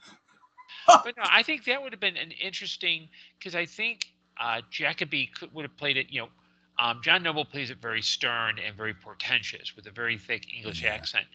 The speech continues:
Speaker 1: I think, um, Jacobi could have played it maybe still sinister, but with a slightly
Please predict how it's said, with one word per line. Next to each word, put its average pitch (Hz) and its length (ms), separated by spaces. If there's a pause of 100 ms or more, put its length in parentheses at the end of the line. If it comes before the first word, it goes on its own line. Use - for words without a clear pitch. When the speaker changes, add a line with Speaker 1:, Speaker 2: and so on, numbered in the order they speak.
(380)
Speaker 1:
I 143 180
think, 143 600 (360)
um, 104 260 (920)
Jacobi 147 560
could 135 140
have 131 120
played 139 240
it 123 180 (580)
maybe 165 600 (160)
still 254 300
sinister, 202 540
but 151 120
with 135 160
a 143 60
slightly 139 560